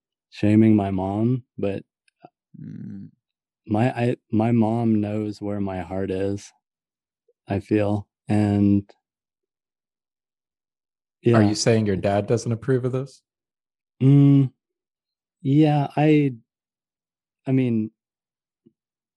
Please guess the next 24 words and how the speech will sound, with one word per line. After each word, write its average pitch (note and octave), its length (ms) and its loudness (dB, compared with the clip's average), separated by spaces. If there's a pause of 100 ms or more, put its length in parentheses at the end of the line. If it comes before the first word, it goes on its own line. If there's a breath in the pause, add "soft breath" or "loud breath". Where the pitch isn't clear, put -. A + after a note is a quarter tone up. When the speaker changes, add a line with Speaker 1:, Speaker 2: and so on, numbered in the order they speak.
(160)
Speaker 1:
I C3 60 -8
don't C#3 200 -6 (260)
think A2+ 220 -4 (180)
he, A2+ 840 -2 (920)
yeah, G2 340 0
he B2+ 240 0
doesn't, G2+ 500 -4 (1080)
I C3+ 60 4
don't D#3+ 120 4
think D3+ 140 2
he B2 100 -2
approves G#2 380 -4
of F#2 140 -14
it. - 140 -14 (520)
Right. G2 320 -2
I, - 160 -14
I B2 100 0
don't, D3 180 2 (200)
he, D#3 340 4 (960)
I A#2 40 -4
mean, A#2 260 2 (220)
again, A2+ 480 -6 (800)
I A2 100 -6
don't, A#2+ 300 -6